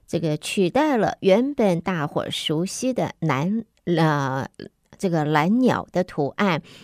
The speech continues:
Twitter 平台的网页现在商标换下了蓝鸟，改为白底黑字的一个大的 X。好的，朋友们，这就是带给大家在今天，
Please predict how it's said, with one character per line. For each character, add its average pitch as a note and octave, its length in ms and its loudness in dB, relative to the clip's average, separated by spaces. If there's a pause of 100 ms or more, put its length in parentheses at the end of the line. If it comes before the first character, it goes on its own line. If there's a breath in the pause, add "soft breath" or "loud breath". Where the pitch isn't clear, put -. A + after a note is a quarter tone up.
(140)
Twitter A3+ 260 4
平 G3 200 -2
台 F#3+ 220 0
的 G3+ 120 0
网 F3 240 0
页 F#3 340 2 (180 loud breath)
现 F3 260 2
在 D#3 200 0
商 B3 260 0
标 B3+ 280 2
换 F3+ 340 0
下 E3+ 220 -2
了 D3 220 -4
蓝 D3 280 -2
鸟， B2+ 360 0 (240 loud breath)
改 F3+ 160 2
为 E3+ 300 0 (120)
白 E3 380 -4
底 D#3 320 -6
黑 G3 280 -2
字 - 220 -8
的 - 280 -8
一 D3 100 -4
个 - 280 -8
大 C3+ 340 -6
的 - 120 -16 (180)
X。 - 560 -6 (720 loud breath)
好 B3 120 6
的， D#4+ 100 4
朋 E4 100 -2
友 D#4 60 0
们， C4 160 0
这 C4+ 100 -4
就 A#3+ 140 0
是 A3 300 -4
带 F#3+ 160 -2
给 E3+ 100 -4
大 E3 180 -2
家 E3+ 220 -2
在 E3 300 0
今 G#3+ 200 -2
天， G3+ 300 -2